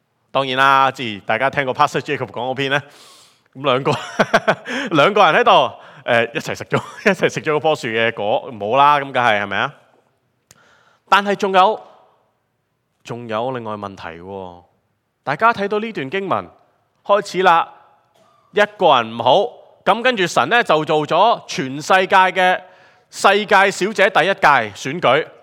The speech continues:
係咪啊？問題就係你有冇，你，大家記唔記得香港選美係咩歌啊？係啦，犀利，得，得，得，之後跟住呢，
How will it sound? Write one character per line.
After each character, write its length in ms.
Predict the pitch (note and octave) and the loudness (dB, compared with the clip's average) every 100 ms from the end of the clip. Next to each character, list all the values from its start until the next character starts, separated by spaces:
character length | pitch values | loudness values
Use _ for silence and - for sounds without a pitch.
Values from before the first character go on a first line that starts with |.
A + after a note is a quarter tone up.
| _ | _
係 100 | B2 | 0
咪 80 | A2+ | 2
啊？ 260 | A#2 - - _ _ _ _ _ _ _ _ _ _ | 2 0 -18 _ _ _ _ _ _ _ _ _ _
問 180 | G3+ A3 | 0 2
題 180 | F#3+ E3 | 2 2
就 100 | F#3 | 4
係 220 | F3+ E3+ | 4 2
你 120 | F3+ G#3 | 2 0
有 100 | G#3+ | 0
冇， 200 | G#3 G#3 - | -2 -4 -8
你， 100 | D3 | -8
大 220 | D3+ - D3 | -6 0 0
家 40 | |
記 120 | E3+ | 0
唔 60 | D#3 | -2
記 80 | D3+ | 2
得 200 | F3 - - _ _ _ | 2 0 -8 _ _ _
香 180 | F#3+ F#3 | 0 0
港 300 | E3 D3+ F3 - _ _ _ _ _ | 2 0 0 -10 _ _ _ _ _
選 180 | - D#3 | -10 -2
美 280 | D#3+ C#3+ D3+ - | 0 0 -2 -6
係 120 | C#3+ | -2
咩 160 | D3+ C#3 | -2 0
歌 160 | D3 | 0
啊？ 180 | B2+ - - _ _ _ _ _ _ _ _ _ _ _ _ _ _ _ _ _ _ - | 0 -2 -10 _ _ _ _ _ _ _ _ _ _ _ _ _ _ _ _ _ _ 2
係 520 | C3+ C3+ D#3 D#3+ E3 | 4 4 4 4 6
啦， 380 | E3 D#3+ D#3+ D#3+ | 6 6 6 4
犀 160 | - | 2
利， 400 | G3+ G3 D#3 C3 - - - | 4 6 4 2 -6 -18 2
得， 140 | A3 | 2
得， 160 | A3 C4 | 4 4
得， 220 | C4+ D#4 D4+ | 6 4 2
之 200 | D#4 C#4 | 2 4
後 120 | G#3 | 4
跟 220 | D4 C#4+ | 2 0
住 160 | - A#3 | -2 2
呢， 180 | D4 | 2